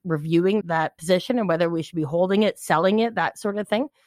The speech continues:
And from there, we make a decision. So often people will see in our portfolios, we're holding on to the winners, trimming them, but we're selling the losers. And so that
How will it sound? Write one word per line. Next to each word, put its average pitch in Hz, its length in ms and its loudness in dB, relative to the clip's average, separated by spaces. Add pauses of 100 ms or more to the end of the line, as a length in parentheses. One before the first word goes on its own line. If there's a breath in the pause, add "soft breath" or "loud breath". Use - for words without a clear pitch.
(260)
And 180 180 2
from 196 180 2
there, 190 160 6
we 202 140 0
make 190 240 4
a 220 40 4
decision. 214 600 0
So 196 220 2
often 202 460 4
people 196 260 0
will 190 80 2
see - 120 -4
in 202 80 2
our 175 120 2
portfolios, 190 560 2
we're 175 100 2
holding 196 340 0
on 180 140 2
to 185 100 -6
the 151 100 0
winners, 151 600 -4
trimming 175 380 0
them, 247 180 2 (380 soft breath)
but 180 120 2
we're 190 120 4
selling 220 580 2
the 175 240 -2
losers. 226 640 -2
And 180 160 -2
so 190 260 2
that 202 240 -6